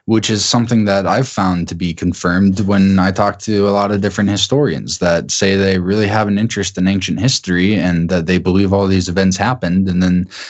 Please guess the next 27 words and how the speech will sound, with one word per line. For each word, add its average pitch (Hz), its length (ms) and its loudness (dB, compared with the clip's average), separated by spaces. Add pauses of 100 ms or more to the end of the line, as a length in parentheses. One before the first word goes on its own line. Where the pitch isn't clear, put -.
(140)
they've 98 160 2
never 104 280 2
even 101 340 2
considered 101 680 0
looking 85 340 -4
<laughs> 82 60 -4
into 98 220 0
the 87 80 -2
manuscripts 82 720 -2
of 85 120 -2
Varro 80 460 0
from 82 300 -2
the 82 260 -2 (1080)
Varro, 90 540 0
who 90 320 -2 (220)
established 90 720 -4
the 87 80 -6
day 85 480 -4 (160)
that 82 220 -2
is 82 200 -6
traditionally 92 640 0
accepted 87 560 -4
for 82 540 -4 (160)
the 95 160 0
foundation 87 560 -2
of 82 140 -4
Rome. 90 380 -4